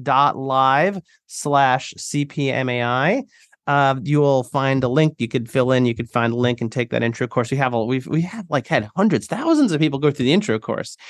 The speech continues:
And of course, thousands more, uh, get certified. It's been fantastic. So,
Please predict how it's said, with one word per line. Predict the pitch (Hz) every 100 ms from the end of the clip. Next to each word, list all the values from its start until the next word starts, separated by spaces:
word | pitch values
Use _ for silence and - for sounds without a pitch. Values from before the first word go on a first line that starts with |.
| -
And | -
of | 147
course, | 147 135 - 131 117 -
thousands | 151 123 156 151 147
more, | 160 165 175 - 185 -
uh, | 165 170
get | 165 175 -
certified. | 214 254 - 120 117
It's | -
been | 151 139
fantastic. | - 147 139 147 143 143 110 107 _ _ _ _ -
So, | 220 247